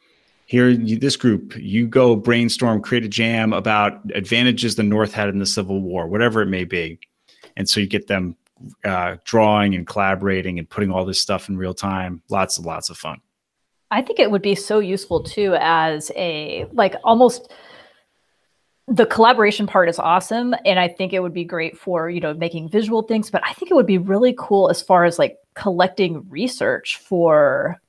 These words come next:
Speaker 2: I mean, it, it, it almost seems like something you can kind of use as a, um, like, almost a, a digital,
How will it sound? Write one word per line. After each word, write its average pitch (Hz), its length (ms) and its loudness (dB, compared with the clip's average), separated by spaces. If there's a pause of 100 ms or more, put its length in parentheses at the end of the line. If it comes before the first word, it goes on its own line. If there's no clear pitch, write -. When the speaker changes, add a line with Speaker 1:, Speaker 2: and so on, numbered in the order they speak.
(140)
Speaker 2:
I 190 80 4
mean, 190 120 4
it, 185 200 0
it, 202 180 6
it 208 160 6
almost 254 320 6
seems 220 140 0
like 190 120 4
something 190 220 -2
you 185 140 -2
can - 100 -14
kind 180 160 -2
of 175 180 -10
use 175 260 -4
as 156 120 -10
a, 71 320 -4 (400)
um, 139 380 4 (140)
like, 185 200 6
almost 175 340 0
a, 170 160 -2 (200)
a 185 80 6
digital, 180 600 -2